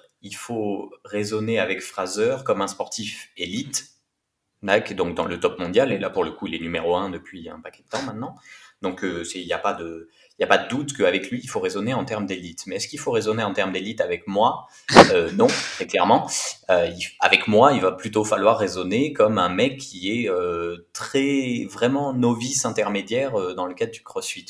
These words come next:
quoi. Donc, euh, euh, donc, bof, tu vois, on, on n'aura pas le même type de raisonnement.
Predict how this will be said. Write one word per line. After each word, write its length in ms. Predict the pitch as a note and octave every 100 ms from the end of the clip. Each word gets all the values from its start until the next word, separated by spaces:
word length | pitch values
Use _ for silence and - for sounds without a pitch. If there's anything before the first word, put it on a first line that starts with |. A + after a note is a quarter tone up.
| -
quoi. 280 | - - _ F#2+
Donc, 220 | E2 F2+
euh, 320 | E2+ E2 E2+ - - - _ -
euh, 40 | C#2+ C#2+ C#2+ - - - _ _ _ -
donc, 260 | - F2
bof, 380 | A#2 A#2+ - -
tu 120 | - G2+
vois, 140 | B2
on, 300 | A2+ A2+ A#2+
on 40 |
n'aura 200 | A#2 B2
pas 80 | C3+
le 60 | C3+
même 180 | A#2 -
type 160 | A#2
de 80 | -
raisonnement. 500 | G#2+ G#2 G2+ F#2